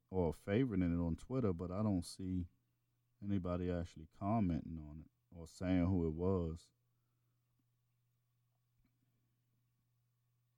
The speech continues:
Wow. <laughs> Uber fact. California grows about forty percent of America's marijuana.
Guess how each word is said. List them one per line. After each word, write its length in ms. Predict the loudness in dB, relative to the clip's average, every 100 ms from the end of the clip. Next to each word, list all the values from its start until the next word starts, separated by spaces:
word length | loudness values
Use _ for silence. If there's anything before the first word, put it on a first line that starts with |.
| _ -2
Wow. 420 | 4 6 6 2 -4 _ _ _ _ _ _ _ _ _ 4
<laughs> 60 | 6 6 0 -6 -4 -4 -8 _ _ _ 0
Uber 240 | 4 4 2
fact. 420 | 2 0 0 0
California 680 | 4 4 4 2 4 6 4
grows 720 | 2 4 6 6 6 2 -4 -14 _ _ _ -12
about 380 | 0 2 4 2 _ _ _ _
forty 240 | 2 4 4
percent 380 | 2 0 4 4
of 160 | 2
America's 720 | 0 2 4 2 0 -4 -8 -12 _ _ -6
marijuana. 800 | 2 4 4 2 0 2 2 -4